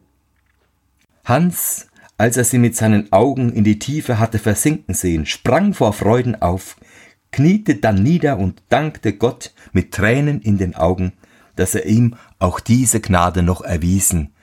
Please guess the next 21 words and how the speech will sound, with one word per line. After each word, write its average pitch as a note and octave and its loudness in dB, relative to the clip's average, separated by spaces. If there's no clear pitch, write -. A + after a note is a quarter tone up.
und - 0
ihn C3+ 2
auf - 0
eine A#2 2
so D3 2
gute C#3 -2
Art G#2+ -4
und - -2
ohne, C3 2
dass G2 0
er G2+ -2
sich G#2 -6
einen F#2+ 2
Vorwurf B2 0
zu - -2
machen G2 0
brauchte, F2+ -2
von F2 -2
den D#2 -4
schweren G#2+ 0
Steinen E2+ -2